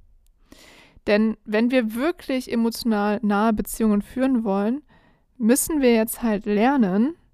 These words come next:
mit dieser Bindungsangst besser umzugehen, weil das eine und das andere, das verträgt sich nicht.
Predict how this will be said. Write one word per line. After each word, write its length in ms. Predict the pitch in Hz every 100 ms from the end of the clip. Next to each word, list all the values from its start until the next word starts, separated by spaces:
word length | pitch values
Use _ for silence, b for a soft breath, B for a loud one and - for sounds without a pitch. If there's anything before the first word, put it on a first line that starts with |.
| b b _ 220
mit 160 | 262
dieser 220 | 277 247
Bindungsangst 640 | 220 233 262 - 226 233 -
besser 260 | 220 240
umzugehen, 500 | 214 214 208 208 196
weil 120 | 190
das 180 | 202 202
eine 240 | - 233 247
und 80 |
das 140 | 214 -
andere, 320 | 220 247 220
das 160 | 220 -
verträgt 480 | 208 - 226 -
sich 240 | - 196 -
nicht. 280 | 202 -